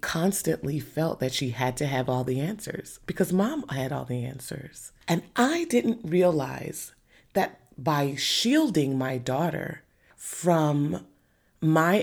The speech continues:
experiences, my fears, um, some of my insecurities, I've, I've learned to kind of let her in now, but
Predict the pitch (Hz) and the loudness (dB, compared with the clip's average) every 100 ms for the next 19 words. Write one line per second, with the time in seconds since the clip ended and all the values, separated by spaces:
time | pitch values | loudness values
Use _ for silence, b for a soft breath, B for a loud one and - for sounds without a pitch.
0 | - - - - 135 147 175 185 - 196 | 0 -2 -4 -4 -2 0 0 -2 -4 -6
1 | 202 - - _ _ - 147 143 127 - | -6 -10 -14 _ _ -6 -2 -2 -6 -4
2 | 170 170 170 165 165 156 - - b b | 2 4 2 0 -4 -6 -8 -10 b b
3 | b 147 131 147 - 180 185 165 156 151 | b -6 -4 -2 4 6 6 6 2 0
4 | 165 156 156 147 156 147 151 151 151 139 | 2 0 -2 -2 0 2 2 0 0 -4
5 | 135 - 139 131 147 151 156 151 151 - | -6 -4 -4 2 4 6 6 4 2 -2
6 | 131 123 143 131 135 135 135 131 135 139 | -6 -4 -6 -4 -4 -4 -2 -2 -2 -2
7 | 127 127 143 127 127 - | -4 -4 -4 -4 -6 -6